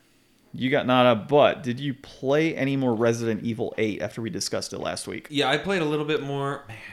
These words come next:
Speaker 2: I gotta beat this game. But it's like, I'm playing it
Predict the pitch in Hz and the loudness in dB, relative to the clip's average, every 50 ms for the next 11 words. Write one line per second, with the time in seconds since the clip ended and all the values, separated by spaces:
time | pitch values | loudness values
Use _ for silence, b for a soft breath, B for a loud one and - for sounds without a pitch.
0 | 107 - - - - - - 107 - _ - 101 - - 98 - - - 101 107 | -20 -20 -20 -20 -20 -20 -20 -20 -20 _ -20 -20 -20 -20 -20 -18 -18 -16 -14 -14
1 | 107 101 98 92 90 _ _ _ _ _ _ _ _ _ _ _ _ _ _ _ | -12 -14 -14 -16 -20 _ _ _ _ _ _ _ _ _ _ _ _ _ _ _
2 | - 104 101 104 98 - - 101 101 87 92 104 95 - 123 123 120 120 117 117 | -12 -10 -10 -10 -10 -8 -6 -6 -6 -6 -8 -12 -10 -8 -8 -6 -6 -6 -8 -8
3 | 110 - _ | -10 -12 _